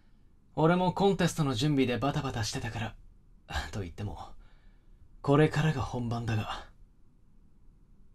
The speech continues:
また、しばらく会えないかもしれない。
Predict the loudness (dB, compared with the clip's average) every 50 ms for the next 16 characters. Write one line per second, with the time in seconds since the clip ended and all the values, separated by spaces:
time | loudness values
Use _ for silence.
0 | _ -20 -20 -20 -20 -20 -20 -20 -20 -20 -20 -20 -20 -20 -20 -20 -20 -20 -20 -20
1 | _ -4 -2 -2 -2 -2 -2 -2 0 0 0 0 0 -2 -2 -4 -6 -10 -16 -20
2 | -10 -2 4 8 8 8 8 8 6 6 4 4 2 -2 0 2 2 2 4 4
3 | 2 2 2 0 -4 -2 0 0 0 0 -2 -6 -8 -8 -10 -12 -16 -18